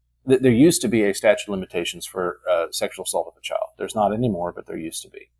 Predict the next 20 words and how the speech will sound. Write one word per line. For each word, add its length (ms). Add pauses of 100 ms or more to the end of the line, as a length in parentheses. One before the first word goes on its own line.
(540)
So 240
if 180
it 200
got 320
past 340
ten 240
years 320
past 400
the 160
age 200
of 80
majority, 480
so 140
if 60
the 60
person 380
was 320
thirty, 360
say, 380
now, 440